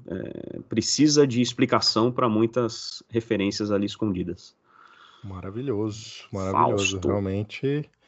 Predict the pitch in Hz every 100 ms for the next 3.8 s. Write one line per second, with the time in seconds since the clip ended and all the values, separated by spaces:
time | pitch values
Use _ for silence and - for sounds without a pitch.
0 | _ - _ _ - 117 113 107 - 117
1 | - 113 113 120 113 113 117 120 120 117
2 | 120 123 135 131 107 107 113 120 127 123
3 | - 110 113 123 151 156 143 131